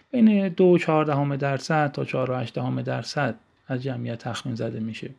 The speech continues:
سوال مهمی که مطرح می‌شه اینه که چرا و چه موقع فرد دچار این سوگ غیر طبیعی می‌شه؟ در شرایط خاصی احتمال بروز سوگ غیر طبیعی افزایش پیدا می‌کنه. از جمله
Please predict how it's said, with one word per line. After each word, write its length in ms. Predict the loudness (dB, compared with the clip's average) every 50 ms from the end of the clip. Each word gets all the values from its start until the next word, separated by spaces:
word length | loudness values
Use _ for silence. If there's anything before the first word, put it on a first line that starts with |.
| _ _ _ _ _ _ _ _ _ _ _ _ _ -10
سوال 340 | -2 2 4 4 6 6 6
مهمی 340 | 6 8 8 8 8 8
که 120 | 8 8 6
مطرح 380 | 8 8 6 4 2 2 2
می‌شه 260 | 4 4 2 2 2 4
اینه 180 | 4 6 6
که 360 | 6 4 4 4 4 2 0 -2
چرا 560 | -6 -2 4 4 6 6 6 4 2 2 0 0
و 260 | 0 0 0 0 -2 -4 -6
چه 220 | -4 2 4 6
موقع 640 | 8 8 8 6 4 2 0 0 0 0 -2 -2 -6 -10 -14 _ _ _ _ _ _ _ _ _ _ _ _
فرد 400 | -2 0 2 2 2 0 -4 _ _ -14 -14 -12 -10 -10 -10 -10 -6 -2
دچار 380 | -2 -2 2 4 4 6 6
این 180 | 4 2 2 0
سوگ 320 | -2 -2 -6 -4 -4 -4
غیر 260 | -4 -4 -4 -4 -4 -6
طبیعی 400 | -6 -6 -8 -6 -4 -4 -4 -4
می‌شه؟ 400 | -6 -6 -8 -8 -10 -10 -12 -12 _ _ _ _ _ _ _ _ _ _ _ _ _ _ _ _ _ _ _ _
در 140 | 4 6 6
شرایط 360 | 6 6 6 4 4 4 4
خاصی 720 | 2 4 6 6 6 6 6 2 -2 -2 -2 0 0 2 2
احتمال 540 | 2 2 0 0 2 4 6 6 6 4 4
بروز 600 | 4 2 4 4 4 4 6 6 6 6 4 2
سوگ 320 | 0 0 0 2 2 2
غیر 280 | 2 2 0 0 0 -2
طبیعی 420 | -2 -2 -4 -2 0 0 0 2
افزایش 420 | 0 0 0 0 0 0 0 0
پیدا 240 | -2 -4 -4 -4 -6
می‌کنه. 360 | -8 -8 -10 -10 -10 -8 -4
از 180 | 0 2 2 2
جمله 480 | 4 2 2 4 4 2 2 2 0